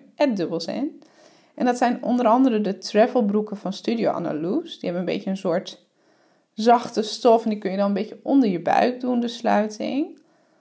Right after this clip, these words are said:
Daarnaast werd ook heel vaak de zwangerschapspanty van de Hema genoemd. En, ehm, de, sowieso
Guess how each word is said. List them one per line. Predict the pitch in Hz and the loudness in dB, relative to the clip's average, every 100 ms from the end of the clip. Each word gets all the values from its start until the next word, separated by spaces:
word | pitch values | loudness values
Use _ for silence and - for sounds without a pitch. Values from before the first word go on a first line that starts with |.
| _ | _
Daarnaast | - 190 214 | -4 0 2
werd | 233 226 | 0 -4
ook | 226 | 0
heel | 233 | 0
vaak | 262 202 208 | 2 0 0
de | |
zwangerschapspanty | 196 196 220 254 220 202 - 190 196 202 | -2 2 4 2 -2 -4 -2 0 0 -4
van | - 170 | -6 -4
de | 165 | -4
Hema | 151 165 190 254 240 | -2 0 2 2 2
genoemd. | 240 240 226 254 - - - _ _ _ _ _ _ _ | 0 2 2 2 -2 -10 -20 _ _ _ _ _ _ _
En, | 202 208 202 - - | 2 4 4 0 -4
ehm, | 185 170 175 180 180 | -4 -2 -4 -6 -6
de, | 180 170 - _ _ _ _ | -2 -2 -4 _ _ _ _
sowieso | - 190 190 190 185 190 190 | -4 4 4 6 6 6 4